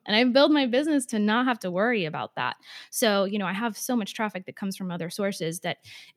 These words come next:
it's fine. Um, now, if your business depends on social media,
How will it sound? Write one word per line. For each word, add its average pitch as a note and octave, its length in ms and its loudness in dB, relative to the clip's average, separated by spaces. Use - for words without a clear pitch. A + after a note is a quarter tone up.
it's - 360 -4
fine. A3 600 0
Um, F#3 340 -2
now, A3 180 4
if G3+ 220 -2
your F#3+ 120 -2
business G3+ 380 -2
depends F#3+ 340 -6
on E3+ 80 -6
social E3+ 320 -8
media, G3 540 4